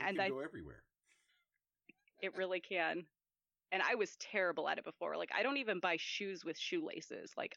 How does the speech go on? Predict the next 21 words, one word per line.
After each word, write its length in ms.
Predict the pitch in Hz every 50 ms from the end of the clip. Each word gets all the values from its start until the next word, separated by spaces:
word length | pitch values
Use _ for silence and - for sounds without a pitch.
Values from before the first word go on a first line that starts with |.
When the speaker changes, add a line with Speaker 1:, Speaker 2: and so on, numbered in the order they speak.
| - -
Speaker 1:
I 80 | 254
never 300 | 214 - - - - -
tie 220 | - - - - -
knots. 380 | - - 57 - - - - - _ _ _ - - _ - - - - _ _ _ _ _ _ _ _ _ _ _ _ _ _ - -
<laughs> 1040 | - - - - - - _ _ _ _ _ - - - - _ _ _ _ _ _ -
Now 180 | 185 185 190 180
I 80 | 170
can 140 | 180 - 170
Speaker 2:
Alrighty 40 | - -
then. 80 | 160
Speaker 1:
tie, 320 | 175 175 170 170 170 165 165 - -
like, 240 | 170 190 190 - - - - _ _ _
four. 360 | 220 190 160 151 139 151 170 185 _ _ _ _ _ _ _ _ _ _ _ _ _ _ _ -
I'm 80 | 160
just 200 | - - - -
kidding. 200 | - - - - - _ _ _ _ _ _
More 140 | 175 165 - - -
than 100 | - -
that, 140 | - - - - -
I 60 | 165
think. 200 | - - - -